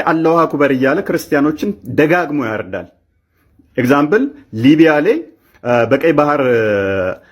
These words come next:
አጠገብ ክርስቲያኖችን ኢትዮጵያውያንን ከሠላሳ በላይ አርዶ ደማቸው ቀይ ባህር ውስጥ ሞልቶ ያ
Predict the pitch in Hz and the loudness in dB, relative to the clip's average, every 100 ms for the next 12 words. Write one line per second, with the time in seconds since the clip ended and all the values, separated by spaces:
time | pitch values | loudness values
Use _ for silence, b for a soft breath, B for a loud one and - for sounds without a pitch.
0 | b 123 127 156 196 - - - 170 170 | b -4 0 2 2 0 -4 -2 -2 0
1 | 180 165 165 165 160 113 90 113 156 135 | 0 4 4 2 0 -2 -4 0 2 4
2 | 147 143 156 190 165 156 151 156 127 127 | 2 2 -2 -4 -2 0 0 -2 0 0
3 | 113 101 139 160 165 170 233 b b b | 0 -2 -2 -2 -2 -4 -4 b b b
4 | 104 101 143 175 180 - - 156 147 151 | -20 -2 0 0 -2 -6 -2 0 2 0
5 | 156 - - - 110 160 202 196 240 262 | -2 -6 -14 -4 4 4 4 -2 -4 -4
6 | b b 110 139 | b b 0 2